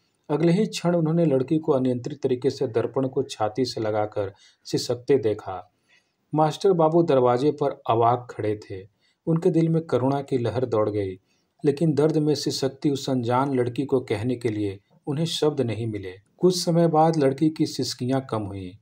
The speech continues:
वह उठी, दर्पण को वापस मास्टर बाबू को दिया, अपनी टोकरी को उठाया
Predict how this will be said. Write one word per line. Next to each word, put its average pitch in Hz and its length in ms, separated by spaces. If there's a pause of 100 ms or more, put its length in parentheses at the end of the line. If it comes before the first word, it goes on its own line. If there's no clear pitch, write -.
वह 135 100
उठी, 117 600 (160)
दर्पण 139 360
को 156 200
वापस 127 420
मास्टर 117 360
बाबू 110 300
को 113 140
दिया, 98 400 (400)
अपनी 170 240
टोकरी 139 380
को 131 160
उठाया 104 520